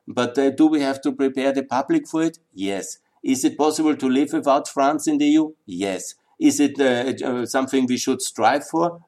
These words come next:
No. But let's not be blackmailed by that debate in the next, uh, one and a half years, and let's, uh, live with it. If it happens, it will be manageable.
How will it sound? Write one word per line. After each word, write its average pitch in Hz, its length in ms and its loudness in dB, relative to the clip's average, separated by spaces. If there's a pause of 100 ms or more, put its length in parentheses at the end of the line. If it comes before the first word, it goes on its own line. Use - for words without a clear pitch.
(100)
No. 98 580 0 (280)
But 143 500 0 (260)
let's 123 360 -4
not 135 300 -2
be 131 100 2
blackmailed 107 720 -4
by 101 200 0
that 101 240 -6
debate 95 580 -6
in 101 240 -6
the 104 80 -4
next, 190 380 -8
uh, 190 500 -4
one 95 600 -8
and 104 120 -4
a 95 60 -4
half 101 220 -4
years, 139 320 0 (340)
and 127 300 -6
let's, 117 300 -2
uh, 123 140 2
live 135 300 4
with 156 200 0
it. 147 240 -2 (240)
If 123 160 -2
it 131 120 -2
happens, 135 600 -2 (180)
it 107 220 -6
will 127 240 2
be 120 300 0
manageable. 104 720 -2